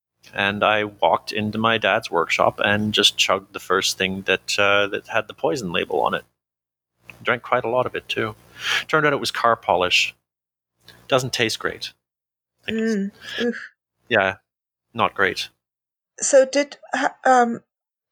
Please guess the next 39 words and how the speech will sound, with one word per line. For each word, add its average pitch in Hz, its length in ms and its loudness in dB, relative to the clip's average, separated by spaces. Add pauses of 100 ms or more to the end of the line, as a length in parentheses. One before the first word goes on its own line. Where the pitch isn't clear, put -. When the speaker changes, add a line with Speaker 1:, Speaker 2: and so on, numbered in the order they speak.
(120)
Speaker 2:
when 240 440 4
you 240 220 2
recovered 233 440 0
from 226 200 -4
that, 202 200 2
presumably, 208 840 0 (320)
did 220 160 0
you 220 80 0
tell 226 280 4
your 240 180 4
parents 240 720 -2 (140)
Speaker 1:
I, 104 160 2 (100)
Speaker 2:
the 113 60 4
Speaker 1:
yeah, 92 280 2
I, 101 100 0
Speaker 2:
reason? 269 120 -2
Speaker 1:
I 104 120 4
kind 123 260 -2
of 107 100 -4
had 110 200 -2
to 101 80 -8
force - 360 0
it. 110 220 0
It 120 260 0
was - 120 0
kind 139 260 -4
of 101 60 -12
forcing - 720 0
myself 107 360 2
out 101 140 4
of 92 40 -4
the 95 60 -8
closet 107 460 2
because 98 300 -4
they 104 120 2
were 107 180 -2 (360)
bewildered 107 680 4
by - 200 0
it, 113 180 0